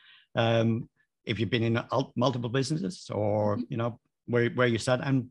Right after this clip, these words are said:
Speaker 1: what got you to where you are today, basically. So that, so, um, would you like to take the floor and just introduce yourself?
Speaker 2: Yeah, sure. Thanks, Fred. Uh, so hi, everyone. My name's Laurie Brook. I, I currently live in central Queensland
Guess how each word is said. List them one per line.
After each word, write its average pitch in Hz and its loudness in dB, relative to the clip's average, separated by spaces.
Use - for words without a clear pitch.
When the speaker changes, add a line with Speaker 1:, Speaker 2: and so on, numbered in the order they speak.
Speaker 1:
what 170 0
got - -2
you 147 0
to 127 0
where 127 0
you 131 0
are 127 0
today, 123 -2
basically. 120 -4
So 165 -4
that, 123 -2
so, 127 4
um, 131 6
would 123 2
you 147 4
like 139 6
to 151 2
take 151 2
the 147 -4
floor 180 2
and - 2
just - -2
introduce 135 2
yourself? 254 -4
Speaker 2:
Yeah, 339 8
sure. 311 8
Thanks, 302 4
Fred. 254 2
Uh, 214 2
so 247 4
hi, 247 4
everyone. 208 4
My 190 2
name's 175 -2
Laurie 170 4
Brook. 214 -2
I, 226 6
I 269 8
currently 277 6
live 233 8
in 202 6
central 208 0
Queensland 196 2